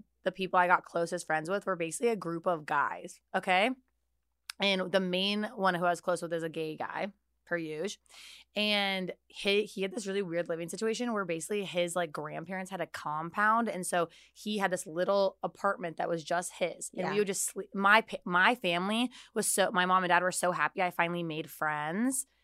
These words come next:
Speaker 1: at the new place because I was such a nightmare to live with, I think,
Speaker 2: Mm-hmm.
Speaker 1: from the move, that I just, like, suddenly didn't have rules anymore.
Speaker 2: Mm.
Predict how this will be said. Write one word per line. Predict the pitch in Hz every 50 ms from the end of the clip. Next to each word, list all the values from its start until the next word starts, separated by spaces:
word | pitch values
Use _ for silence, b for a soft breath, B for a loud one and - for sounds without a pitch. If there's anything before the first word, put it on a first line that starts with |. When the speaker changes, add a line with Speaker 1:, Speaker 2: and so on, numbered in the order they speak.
| _ _ - -
Speaker 1:
at | 202 202
the | 214
new | 214 220 233
place | 240 - - 247 254 262 277 277 - -
because | 202 180 196
I | 190 185
was | 180 170 -
such | 185 175 -
a | 180 170
nightmare | 160 151 151 151 - - 180 170 175
to | 165 170
live | 160 160 156 151
with, | 165 180 180
I | 196 196 196
think, | 196 208 208 220 180
Speaker 2:
Mm-hmm. | 175 175 - _
Speaker 1:
from | - 190 185
the | 180
move, | 175 165 160 180 220 240 - b b b b
that | - 190
I | 175 175 180
just, | 180 190 -
like, | 202 185 -
suddenly | - - 175 175 180 175 165
didn't | 165 165
have | 165 160 156 156
rules | 160 156 160 165 165 147 -
anymore. | - - - - - - - 220 208
Speaker 2:
Mm. | 214 208 196 185 165